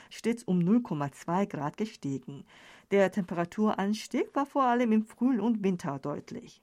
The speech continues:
Der Temperaturanstieg alle zehn Jahre lag im Frühling bei null Komma zwei sechs Grad,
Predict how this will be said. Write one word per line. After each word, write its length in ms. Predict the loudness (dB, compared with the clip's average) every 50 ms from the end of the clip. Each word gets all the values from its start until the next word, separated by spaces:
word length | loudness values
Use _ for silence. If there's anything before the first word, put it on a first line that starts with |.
| _ _ -20 -20 -20 -20 -20 -10 0 2
Der 120 | 2 2
Temperaturanstieg 1000 | 2 0 -2 -2 0 0 -2 -2 -2 0 0 2 2 2 0 -2 -2 -2 0 2
alle 220 | 2 2 2 0 -2
zehn 300 | -2 -2 0 2 4 4
Jahre 480 | 4 4 4 2 2 2 2 2 2
lag 220 | 2 2 0 0 0
im 140 | 0 0 -2
Frühling 480 | -2 -2 0 2 4 4 2 2 2
bei 180 | 0 0 0 0
null 140 | 0 -2 -2
Komma 280 | -4 -4 -4 -4 -4
zwei 300 | -6 -6 -6 -4 -4 -2
sechs 280 | -2 -4 -6 -6 -8 -6
Grad, 360 | -4 -2 0 0 -2 -2 -6